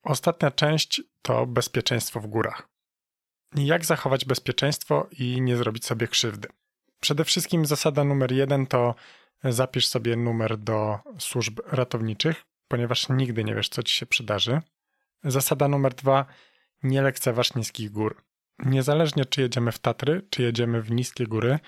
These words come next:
to mamy daleko do cywilizacji, łatwo się zgubić i trzeba po prostu uważać.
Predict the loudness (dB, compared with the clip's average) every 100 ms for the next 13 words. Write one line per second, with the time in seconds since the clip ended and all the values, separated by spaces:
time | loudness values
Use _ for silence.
0 | -14 -20 -6 0 2 2 2 2 2 2
1 | 0 -2 -4 -4 -2 0 0 0 0 0
2 | -4 _ _ _ -2 0 0 0 -2 0
3 | -2 -4 -2 0 -2 -6 _ -20 _ -2
4 | 0 0 0 0 0 0 -4 -6 -4 -2
5 | 0 0 0 -4 -8